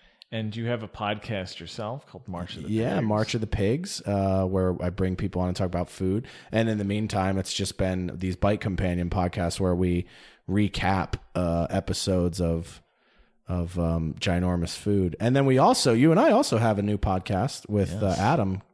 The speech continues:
Speaker 2: Uh, that's The Darkest Hour. And I got news for you on that, too,
Speaker 1: Oh,
Speaker 2: so.
Speaker 1: good.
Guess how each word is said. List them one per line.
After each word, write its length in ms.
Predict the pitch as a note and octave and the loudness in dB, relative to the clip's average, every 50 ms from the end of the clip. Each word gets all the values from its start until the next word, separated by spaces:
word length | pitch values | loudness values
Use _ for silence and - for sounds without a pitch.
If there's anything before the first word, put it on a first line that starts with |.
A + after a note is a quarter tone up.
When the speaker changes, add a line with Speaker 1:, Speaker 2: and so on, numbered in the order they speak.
| _ - | _ -10
Speaker 2:
Uh, 260 | G2+ D#2 F2+ G2 F#2 | -8 -4 -4 -2 -2
that's 180 | F#2 F#2+ - - | -4 -4 -6 -6
The 80 | - F2+ | -4 0
Darkest 420 | G2+ G2 G2+ A2 - G#2 - - | 2 2 2 2 0 -4 -4 -4
Hour. 400 | G#2 A2+ A#2 G#2 F#2 E2 E2 - - | -4 -4 -2 -2 -2 -4 -4 -4 -2
And 180 | - D3 D3+ C3 | 0 0 2 2
I 120 | C3 C#3 | 2 2
got 240 | C3+ C#3+ C3+ A#2 A2 | 4 4 2 2 2
news 160 | B2 B2+ A2+ - | 2 2 2 0
for 100 | - G2 | 0 -2
you 80 | F2 | 0
on 120 | F2 E2+ E2+ | 0 -2 -2
that, 160 | E2+ D#2+ - | -4 -6 -6
too, 100 | - - F#2+ | -6 -2 0
Speaker 1:
Oh, 120 | A#2 A2+ | 0 0
Speaker 2:
so. 80 | G2+ D2 | 0 0
Speaker 1:
good. 160 | E2+ B1 | -2 -4